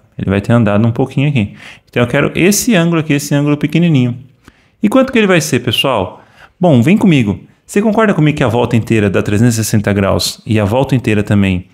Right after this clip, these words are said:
corresponde ao giro do ponteiro dos minutos de sessenta minutos? Beleza, né?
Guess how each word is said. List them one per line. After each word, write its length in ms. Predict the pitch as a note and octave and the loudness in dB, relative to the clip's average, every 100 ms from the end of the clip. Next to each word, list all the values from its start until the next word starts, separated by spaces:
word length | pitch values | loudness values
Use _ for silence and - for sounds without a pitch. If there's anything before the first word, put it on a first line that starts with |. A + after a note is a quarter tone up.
| _ _ | _ _
corresponde 800 | - G#2+ G2+ - G#2 G2+ G2+ - - - | -2 0 -2 -2 0 2 0 -6 -14 -6
ao 240 | G#2+ A2 | 0 2
giro 280 | G2 C#3 D3+ | 2 2 2
do 120 | C3 | 0
ponteiro 380 | G#2+ A#2 G#2+ G#2 | 0 0 0 -2
dos 120 | G2 | 0
minutos 540 | G#2 G#2 G2 - - - - - - - | 0 2 0 -2 -12 -12 -20 -20 -14 -4
de 140 | G#2+ | -2
sessenta 460 | - A2 C#3 - G2+ | 0 0 0 2 2
minutos? 600 | G#2+ B2 G#2+ - - _ _ - | 2 2 0 -6 -10 _ _ -14
Beleza, 460 | F#2+ A2 A#2+ F#2+ G2 | -4 0 0 0 2
né? 240 | A#2+ C3 | 0 -2